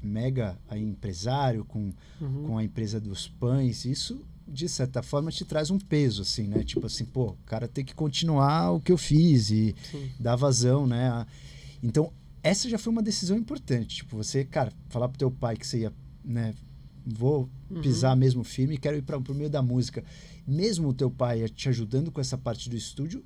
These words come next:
Speaker 1: isso te deu uma carga gigantesca, né? Tipo assim,
Speaker 2: É.
Speaker 1: cara,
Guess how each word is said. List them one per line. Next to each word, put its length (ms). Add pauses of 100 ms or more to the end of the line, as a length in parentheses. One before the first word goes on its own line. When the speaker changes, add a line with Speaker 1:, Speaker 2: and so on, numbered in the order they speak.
Speaker 1:
isso 160
te 120
deu 100
uma 120
carga 300
gigantesca, 840 (100)
né? 160
Tipo 160
assim, 140
Speaker 2:
É. 40
Speaker 1:
cara, 320